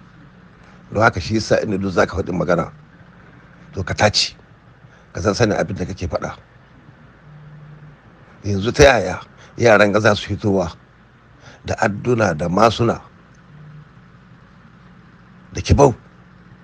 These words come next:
Kuma kakka manta,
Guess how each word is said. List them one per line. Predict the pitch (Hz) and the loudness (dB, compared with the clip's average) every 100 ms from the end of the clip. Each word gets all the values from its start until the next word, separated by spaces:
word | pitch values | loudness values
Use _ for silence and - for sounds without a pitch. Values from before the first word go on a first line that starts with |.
| - - - - - - - - - - - - - - | -20 -20 -20 -20 -20 -20 -20 -20 -20 -20 -20 -20 -20 -8
Kuma | 247 247 | -2 0
kakka | - 147 | 2 6
manta, | 131 98 85 | 4 4 -6